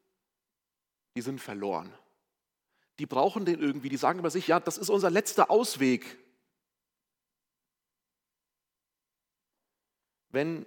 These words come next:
die Barmherzigkeit Gottes verloren geht, dann geht mein Leben verloren.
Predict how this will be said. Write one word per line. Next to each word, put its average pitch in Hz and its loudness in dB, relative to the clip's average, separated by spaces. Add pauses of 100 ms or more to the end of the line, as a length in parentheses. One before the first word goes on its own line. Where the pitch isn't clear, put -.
(140)
die - -6
Barmherzigkeit 160 0
Gottes 180 -2
verloren 170 -4
geht, 185 -2 (380)
dann 147 -6
geht 165 -2 (320)
mein 104 -4
Leben 101 -4
verloren. 82 -8